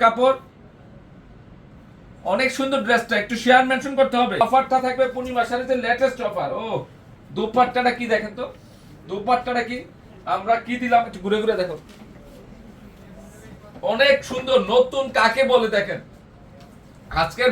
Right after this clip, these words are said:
বাজারে লেটেস্ট কালেকশন, আজকের বাজারে লেটেস্ট কালেকশন, যেটা পূর্ণিমা শাড়িতে আজকে ইতিহাস রেকর্ড করে প্রাইস দিয়ে দিব ইনশাআল্লাহ। একটু শেয়ার করতে হবে কিন্তু। তানভীর হাসান, আসসালামু আলাইকুম ভাইয়া, আমি, এ, সাবস্ক্রাইব কর-, এ, গিফটও পেয়েছি কালকে। এই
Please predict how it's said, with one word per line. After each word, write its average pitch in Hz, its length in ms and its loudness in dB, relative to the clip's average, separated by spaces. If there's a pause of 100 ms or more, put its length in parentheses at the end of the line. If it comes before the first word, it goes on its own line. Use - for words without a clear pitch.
বাজারে 254 300 4 (120)
লেটেস্ট 247 380 2
কালেকশন, 226 380 -2 (680)
আজকের 254 320 0 (120)
বাজারে 247 320 4 (120)
লেটেস্ট 254 400 0
কালেকশন, 233 420 2 (100)
যেটা 220 200 -2 (120)
পূর্ণিমা 233 420 -4
শাড়িতে 240 260 0 (140)
আজকে 240 220 -4 (600)
ইতিহাস 262 280 4 (100)
রেকর্ড 240 280 -4
করে 247 120 0 (100)
প্রাইস 226 240 2
দিয়ে 220 160 -4
দিব 202 180 -6
ইনশাআল্লাহ। 175 360 0
একটু 208 200 -8
শেয়ার 240 180 6 (100)
করতে 247 240 2
হবে 220 140 2 (100)
কিন্তু। 170 220 -10 (520)
তানভীর 220 400 2
হাসান, 208 340 0 (340)
আসসালামু 220 340 0
আলাইকুম 226 280 -4
ভাইয়া, 214 180 4 (120)
আমি, 214 140 -8 (140)
এ, - 20 -8 (120)
সাবস্ক্রাইব 190 400 0 (100)
কর-, 196 160 -8 (340)
এ, 180 40 -2 (220)
গিফটও 185 360 -8 (120)
পেয়েছি 196 340 -4 (520)
কালকে। 175 240 0 (340)
এই 170 60 -6